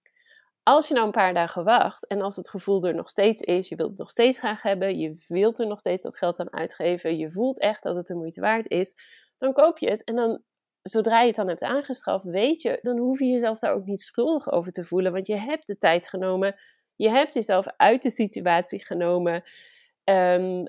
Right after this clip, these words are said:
om hier goed over na te denken. Dus dan is het ook makkelijker om je daar niet schuldig over te voelen. En gewoon te denken, "Yes, ik heb een uitgave gedaan, die wilde ik ook echt doen. Ik,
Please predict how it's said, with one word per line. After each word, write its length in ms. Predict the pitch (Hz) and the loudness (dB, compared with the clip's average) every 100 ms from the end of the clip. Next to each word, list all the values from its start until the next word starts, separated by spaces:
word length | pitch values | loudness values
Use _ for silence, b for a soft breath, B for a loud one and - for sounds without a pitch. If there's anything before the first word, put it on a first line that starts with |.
| - | -2
om 220 | - 262 254 | 4 6 6
hier 180 | 226 | 4
goed 200 | 233 208 | 0 -2
over 180 | - 170 | -2 -2
na 160 | 135 - | -4 -6
te 120 | - | -4
denken. 240 | 95 - | -4 -4
Dus 140 | 185 202 | -6 -4
dan 140 | 202 | -4
is 140 | - 226 | -2 -2
het 140 | 247 | -2
ook 100 | 175 | -4
makkelijker 800 | 175 180 233 180 - 147 156 202 - _ _ _ _ _ - | -4 -4 -4 -6 -4 -2 -2 -6 -12 _ _ _ _ _ -6
om 140 | 190 | -2
je 60 | 180 | 0
daar 160 | 170 | -2
niet 200 | 170 180 | -2 -6
schuldig 320 | - 160 185 - | -8 -8 -4 -2
over 200 | 196 190 | -2 -2
te 140 | 147 | -10
voelen. 380 | - 165 147 - | -6 -6 -4 -4
En 220 | 165 170 | -4 -6
gewoon 240 | - 170 | -4 -4
te 100 | 180 | -4
denken, 320 | 180 170 - 285 | -6 -6 -6 -4
"Yes, 340 | 370 202 - | -4 -6 -10
ik 120 | - | -8
heb 120 | 208 202 | -6 -6
een 100 | - | -2
uitgave 460 | 233 262 - 226 | -2 0 -2 -4
gedaan, 260 | - 226 220 | -4 -4 -4
die 160 | 208 175 | -4 -4
wilde 500 | 170 190 233 - - | 0 0 0 -2 -6
ik 220 | 151 - | -10 -12
ook 180 | - - | -12 -4
echt 440 | - - - - _ _ _ | -4 -4 -8 -20 _ _ _
doen. 260 | 180 160 - | -2 0 -2
Ik, 260 | - 165 | -8 -10